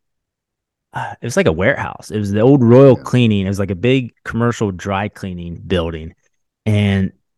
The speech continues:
Speaker 1: I remember when it went up for sale, it didn't have a roof on it. Like, the roof was falling in, but, like, all the cement walls and big floor was there.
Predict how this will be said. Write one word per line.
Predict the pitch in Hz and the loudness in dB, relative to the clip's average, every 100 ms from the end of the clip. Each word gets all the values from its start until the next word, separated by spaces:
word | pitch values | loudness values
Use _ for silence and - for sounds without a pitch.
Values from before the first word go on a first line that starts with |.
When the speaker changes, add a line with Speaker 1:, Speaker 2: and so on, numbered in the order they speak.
| - | -4
Speaker 1:
I | 110 | 0
remember | 117 120 139 143 | 2 4 4 4
when | 120 | 2
it | |
went | 117 113 | 0 0
up | - | -2
for | 92 | -8
sale, | - 110 113 104 92 82 _ _ - | -2 0 2 0 -2 -6 _ _ -8
it | 104 | -6
didn't | 120 117 | -4 -2
have | 113 110 | -2 -2
a | 90 | -4
roof | 85 101 101 | -8 -6 -6
on | 92 90 | -6 -8
it. | |
Like, | 95 | -8
the | 90 | -10
roof | 87 98 98 | -6 -4 -4
was | 107 | -6
falling | - 113 110 113 | -2 0 2 0
in, | 117 113 | 0 0
but, | 101 80 | -2 -6
like, | 107 95 _ _ | -12 -12 _ _
all | 104 107 | -8 -6
the | 101 | -8
cement | - 113 107 - | -8 -8 -8 -8
walls | 101 104 110 110 110 104 | -4 -2 0 0 -2 -6
and | 98 98 90 _ _ _ - | -8 -10 -10 _ _ _ -8
big | 104 95 | -8 -8
floor | - 98 113 123 | -6 -2 2 2
was | 123 | 2
there. | 127 127 131 | 2 4 4